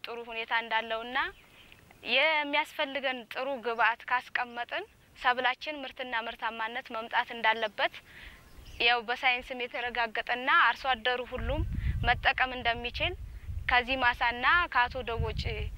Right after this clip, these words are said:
ካደረጋቸው ልምዶች እናንተም ትረዳላችሁ ብዬ አስባለሁ። እሺ ደቦጭ፣ ያው ከዚህ ቀደም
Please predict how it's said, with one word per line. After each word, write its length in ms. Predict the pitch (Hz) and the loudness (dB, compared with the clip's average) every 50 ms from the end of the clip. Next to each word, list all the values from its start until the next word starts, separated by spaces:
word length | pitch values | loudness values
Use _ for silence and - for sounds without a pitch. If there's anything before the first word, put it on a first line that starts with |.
| - - - - - - - | -8 -10 -10 -10 -10 -6 0
ካደረጋቸው 1000 | - 254 247 240 233 226 220 233 240 277 285 294 294 240 247 247 240 - 254 | 4 4 6 6 6 6 4 4 2 0 0 -2 -2 -2 -2 -2 -2 -6 -6
ልምዶች 400 | 233 233 233 233 233 285 330 - - - - - - - - - - - - - - - - | -4 -4 -4 -4 -4 -4 -6 -6 -8 -10 -10 -10 -14 -14 -14 -14 -12 -10 -10 -8 -6 -4 0
እናንተም 460 | - 240 - 233 240 254 - 269 262 262 | 0 2 4 4 2 2 0 -4 -4 -2
ትረዳላችሁ 680 | - 247 233 233 226 - 226 214 220 220 214 - 202 - | 0 2 2 2 2 4 2 2 2 2 0 2 4 4
ብዬ 160 | - 180 180 214 | 4 4 6 4
አስባለሁ። 520 | 269 - - - - 202 202 - - - - - - - - - | 4 4 2 2 0 -2 -4 -4 -2 -2 0 0 0 -2 0 2
እሺ 200 | 240 240 - - 262 240 | 4 4 6 4 4 4
ደቦጭ፣ 400 | 226 233 226 226 247 262 269 - | 4 4 4 2 0 0 0 2
ያው 180 | - 226 226 220 | 2 4 2 2
ከዚህ 320 | 220 - 233 233 233 240 233 | 4 2 2 2 2 -2 -2
ቀደም 400 | - 226 220 220 220 240 262 311 | -2 -2 -2 -2 -2 -2 -2 -2